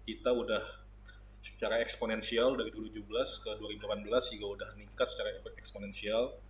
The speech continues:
Dua ribu tujuh, dua ribu delapan belas ke dua ribu sembilan belas juga meningkatnya hampir dua kali lipat dari dua ribu tujuh belas.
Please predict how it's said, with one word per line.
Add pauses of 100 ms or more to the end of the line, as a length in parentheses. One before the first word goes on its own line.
(760)
Dua
ribu
tujuh,
dua
ribu
delapan
belas
ke
dua
ribu
sembilan
belas
juga
meningkatnya (1300)
hampir
dua
kali
lipat (640)
dari
dua
ribu
tujuh
belas.